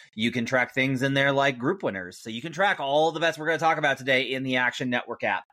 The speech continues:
Also, make sure to check out youtube dot com slash the action network. Not only, uh, are we gonna have this episode up there for your consumption, I did a whole video trying to explain the in-season tournament. We'll talk a little bit more about that in today's episode.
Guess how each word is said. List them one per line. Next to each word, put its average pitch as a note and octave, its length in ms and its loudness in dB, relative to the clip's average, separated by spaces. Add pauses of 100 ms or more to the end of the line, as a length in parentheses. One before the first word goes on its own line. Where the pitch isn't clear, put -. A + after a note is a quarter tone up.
(300)
Also, D3+ 340 4
make D3 160 2
sure C#3+ 140 2
to C3 40 -4
check C#3 140 -4
out B2+ 260 0
youtube F#3+ 360 -4
dot D3 240 2
com D3 260 0
slash A#2 300 -2
the C3+ 220 -2
action B2+ 360 -2
network. A#2 380 -4
Not D#3+ 240 4
only, A2+ 580 2 (420)
uh, B2+ 240 4
are C3+ 120 2
we C3+ 80 4
gonna B2 100 2
have A#2 120 2
this B2+ 120 2
episode A#2 540 0
up A2+ 180 2 (100)
there G#2+ 360 2 (420)
for C3 220 2
your A#2+ 140 2
consumption, A#2 540 -8
I C3+ 140 0
did E3+ 120 2
a D#3 100 4
whole D3+ 160 4
video C3 500 4
trying B2+ 220 0
to A#2 80 2
explain B2 440 0
the A2+ 120 2
in-season G#2 480 -2
tournament. F2+ 480 -8
We'll B2+ 100 2
talk C#3 220 0
a - 20 -2
little C3+ 200 0
bit B2+ 100 2
more A#2+ 160 0
about A2+ 160 0
that A#2+ 120 2
in A2 60 -6
today's A2+ 240 -2
episode. D3+ 480 2